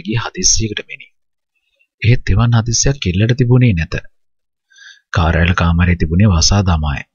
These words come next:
සපුවට හීල්ලිනි. තීන්ත බඩු පිටින් දැන් ඔෆිස් එක හැඩිවිලා ඇති. අස් කරලවත් දාන්න තිබ්බ ඇරලා තිබ්බනම්. අස් කරලවත් දාන්න තිබ්බ ඇරලා තිබ්බනම්. එයා වහලා යතුරත් අරන් ගිහින් ඇති. සපු තමාටම කියාගත්තාය.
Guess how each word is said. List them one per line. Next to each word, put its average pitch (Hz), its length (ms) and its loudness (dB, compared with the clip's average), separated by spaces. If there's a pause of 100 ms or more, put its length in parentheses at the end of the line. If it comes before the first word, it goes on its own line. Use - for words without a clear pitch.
(380)
සපුවට 131 420 2
හීල්ලිනි. 90 520 0 (840)
තීන්ත 87 300 2
බඩු 85 260 0
පිටින් 92 340 0
දැන් 90 200 0
ඔෆිස් 85 340 2
එක 110 140 0
හැඩිවිලා 90 480 2
ඇති. 69 220 -10 (720)
අස් 87 200 -2
කරලවත් 120 400 0
දාන්න 104 340 0
තිබ්බ 107 200 -2
ඇරලා 95 320 0
තිබ්බනම්. 73 400 -6 (300)
අස් - 180 0
කරලවත් 113 400 0
දාන්න 95 320 0
තිබ්බ 107 200 -2
ඇරලා 101 360 0
තිබ්බනම්. 76 420 -4 (720)
එයා 95 320 2
වහලා 85 360 2
යතුරත් 92 380 0
අරන් 95 220 0
ගිහින් 87 300 -2
ඇති. 71 240 -8 (420)
සපු - 360 0
තමාටම 160 520 0
කියාගත්තාය. 90 760 0